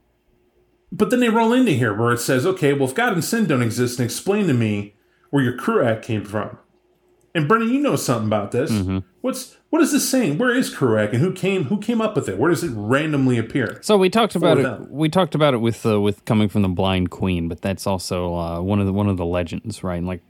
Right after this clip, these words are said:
Speaker 2: like we were saying, people don't focus on the history. What they focus on, what it is, what it presently does, and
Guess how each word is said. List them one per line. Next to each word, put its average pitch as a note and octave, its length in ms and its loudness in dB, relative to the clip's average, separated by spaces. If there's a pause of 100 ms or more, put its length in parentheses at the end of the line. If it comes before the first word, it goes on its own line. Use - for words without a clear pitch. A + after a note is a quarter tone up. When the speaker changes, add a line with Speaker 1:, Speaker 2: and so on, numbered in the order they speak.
Speaker 2:
like F2+ 260 -8
we F2 120 -8
were F2 80 -10
saying, F#2+ 320 -2
people F#2 260 -6
don't F2 420 -6
focus C3 600 0
on A2 160 4
the F#2+ 100 2
history. G2+ 380 -4
What G#2 180 -4
they A2+ 100 0
focus E3+ 440 0
on, G#2 220 2
what G#2+ 180 2
it G2 100 0
is, G#2+ 240 0
what G2+ 140 -2
it - 160 -8
presently G2 420 -2
does, F2 380 -8 (520)
and G#2 360 2